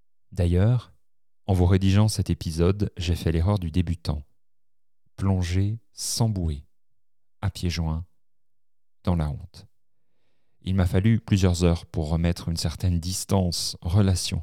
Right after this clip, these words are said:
avec elle. Autant vous dire que face à la honte, je me sens petit et humble. Mais la relation que j'ai avec elle me permet de vous en parler depuis l'intérieur.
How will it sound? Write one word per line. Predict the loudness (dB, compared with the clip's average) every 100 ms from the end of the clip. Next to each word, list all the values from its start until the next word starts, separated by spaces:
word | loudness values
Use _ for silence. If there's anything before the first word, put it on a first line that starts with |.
| -8
avec | -8 -8 -4 -6
elle. | -8 -14 _ _ _ _ _ _ _ _ _ _ _ _ _ _ _ _ -2
Autant | 2 4
vous | 4
dire | 4 0 2
que | 2
face | 2 0
à | 0
la | 2
honte, | 0 -2 -6 -4
je | -2
me | 0
sens | 0 0
petit | -2 -2 -6 -6 -8 _ _ _ _ _ -4
et | -2
humble. | 0 -2 -4 -8 -12 _ _ _ _ _ _ _ _ _ -2
Mais | 2
la | 4
relation | 4 2 0 -2
que | 0
j'ai | 0 2 0
avec | 0 -2 0
elle | 0 2 2
me | 2
permet | 0 0 0
de | 0
vous | 0 -2 -4 _ _ _ -2
en | 0
parler | 0 0 0 2 0
depuis | -4 -8 -8 -6
l'intérieur. | -6 -8 -8 -8 -10 -14